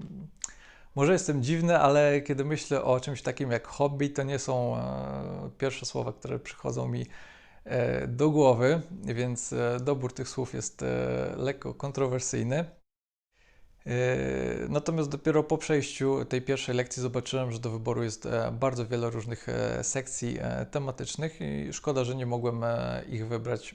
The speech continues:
przed, e, tą pierwszą sesją nauki. Oprócz tego, e, aplikacja oferuje różne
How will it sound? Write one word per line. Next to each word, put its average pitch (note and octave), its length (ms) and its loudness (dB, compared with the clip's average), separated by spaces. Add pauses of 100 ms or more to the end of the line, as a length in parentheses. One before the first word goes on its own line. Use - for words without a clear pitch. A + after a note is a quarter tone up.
(140)
przed, - 340 -2
e, B2 720 -4 (440)
tą B2+ 140 -6
pierwszą B2 460 -4
sesją A#2+ 460 -4 (100)
nauki. C3 500 0 (2250)
Oprócz F#3+ 400 4
tego, D#3 580 8
e, C3+ 560 2
aplikacja C#3 560 0
oferuje C3 400 2
różne A#2+ 840 0